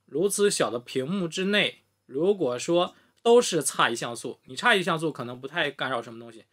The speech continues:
但是如果多个元素都是相差不能垂直居中的时候，整个页面或许就会给用户产生侧移，或者说有倾向的一个移动的感觉。那么这个页面其实给用户的视觉感觉是不稳定的。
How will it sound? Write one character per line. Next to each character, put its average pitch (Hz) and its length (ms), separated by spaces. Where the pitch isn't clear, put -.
但 202 120
是 190 60
如 196 100
果 175 140
多 220 180
个 185 120
元 131 160
素 143 180
都 226 240
是 - 320
相 147 240
差 151 160
不 165 120
能 135 120
垂 139 160
直 135 100
居 131 140
中 135 140
的 127 80
时 110 160
候， - 140
整 131 160
个 156 100
页 185 140
面 170 240
或 233 340
许 - 320
就 165 220
会 151 220
给 117 160
用 135 180
户 127 220
产 110 300
生 139 320
侧 175 300
移， 113 180
或 135 240
者 139 100
说 147 140
有 113 160
倾 160 320
向 160 260
的 110 80
一 110 120
个 120 120
移 113 180
动 160 220
的 110 120
感 - 200
觉。 - 140
那 196 120
么 196 80
这 180 100
个 170 80
页 170 140
面 156 200
其 - 100
实 139 140
给 131 120
用 143 200
户 139 140
的 127 80
视 160 180
觉 135 140
感 104 180
觉 101 160
是 123 220
不 135 240
稳 - 240
定 117 180
的。 92 80